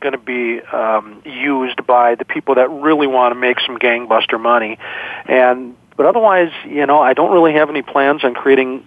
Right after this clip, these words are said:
you know, expanding the product line or anything. As you know, a year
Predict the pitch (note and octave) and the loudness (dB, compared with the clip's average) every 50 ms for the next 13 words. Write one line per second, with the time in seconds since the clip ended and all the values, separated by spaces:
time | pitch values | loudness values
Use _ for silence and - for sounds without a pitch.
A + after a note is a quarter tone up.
0 | - D3+ C#3 B2+ B2 B2 B2+ - - - D3 C#3 C#3+ D3 D3 C#3+ C#3 C#3 - - | -10 -6 -4 -2 0 0 0 0 0 0 0 0 0 0 0 0 0 -2 0 2
1 | C3 B2+ B2+ C3 - C3 B2 B2+ C3 B2+ B2 B2 B2+ C3 C3 B2 - C3+ C3 C3 | 0 2 0 0 0 0 0 2 2 2 2 2 2 0 0 0 0 2 2 2
2 | C3 C3 A#2 - C3+ D3 D3 C#3 C3 C3 C#3 C#3 - - - - C3 C3 C3 C3+ | 2 0 -2 0 0 2 4 4 4 4 4 2 -2 -6 -6 -6 -4 0 2 2
3 | C#3+ C#3+ D3 D3 | 4 4 2 0